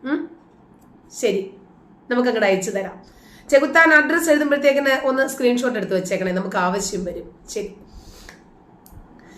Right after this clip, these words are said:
ഇവര് ചോദ്യങ്ങൾ ചോദിക്കും. ആരെ? നമ്മുടെ ഉമ്മച്ചി കുട്ടികൾ. ആ ചോദ്യങ്ങളിൽ പ്രസക്തമായ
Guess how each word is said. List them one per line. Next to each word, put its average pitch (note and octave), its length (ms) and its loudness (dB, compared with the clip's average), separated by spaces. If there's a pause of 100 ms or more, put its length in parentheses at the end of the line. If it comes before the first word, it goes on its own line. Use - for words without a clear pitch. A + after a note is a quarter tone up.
(380)
ഇവര് D4 680 8 (500)
ചോദ്യങ്ങൾ F4 840 8
ചോദിക്കും. G#3 640 -2
ആരെ? B3+ 680 6 (180)
നമ്മുടെ A3+ 440 2
ഉമ്മച്ചി A3 560 0
കുട്ടികൾ. F3+ 420 -10 (720)
ആ F#4 260 8
ചോദ്യങ്ങളിൽ E4+ 920 4 (160)
പ്രസക്തമായ F4 1120 6